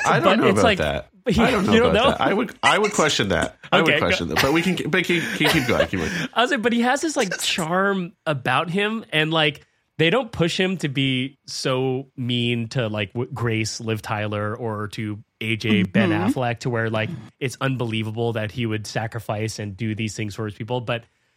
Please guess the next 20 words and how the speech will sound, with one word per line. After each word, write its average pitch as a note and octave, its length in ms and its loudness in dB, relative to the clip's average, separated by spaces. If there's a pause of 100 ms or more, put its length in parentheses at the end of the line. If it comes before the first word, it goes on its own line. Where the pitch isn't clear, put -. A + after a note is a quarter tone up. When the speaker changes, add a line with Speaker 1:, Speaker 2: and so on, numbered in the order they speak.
(340)
Speaker 2:
and D3 120 4
I C#3 120 4
think G#3 160 0
it A3 100 0
works D#3+ 240 0
because D3 300 0
he C#3+ 160 2
is C3 160 0
so B2+ 760 -2 (140)
passionate C#3+ 720 -4 (460)
about A#2 460 -2 (300)
<laughs> - 300 -10
oil C3 260 2
dr-, - 240 -4 (380)
oil G3 260 4
drilling. C#3 420 2
<laughs> - 40 0 (2250)
Like, C4 200 2
right? C#4 380 2
Like, A#3+ 300 0